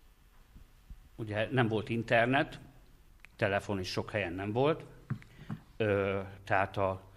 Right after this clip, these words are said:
nyugati világról, ami nem a állampárt nézeteit képviselték, a Szabad Európa Rádió, az Amerika Hangja, a B B C-t hallgatta mindenki.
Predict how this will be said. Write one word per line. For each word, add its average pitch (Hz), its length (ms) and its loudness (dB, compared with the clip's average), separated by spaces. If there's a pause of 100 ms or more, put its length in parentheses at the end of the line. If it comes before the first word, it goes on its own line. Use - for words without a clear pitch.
(220)
nyugati 117 520 6
világról, 104 1080 4 (380)
ami 107 240 2
nem 117 220 6
a 98 240 4 (360)
állampárt 107 1040 6 (360)
nézeteit 120 600 0
képviselték, 156 640 -2
a 156 80 2
Szabad 110 320 0
Európa 107 400 0
Rádió, 127 800 2
az 92 180 -2
Amerika 120 400 0
Hangja, 120 540 4
a 92 80 2
B 101 160 -4
B 104 120 -6
C-t - 320 -8 (340)
hallgatta 110 540 2
mindenki. 98 720 -2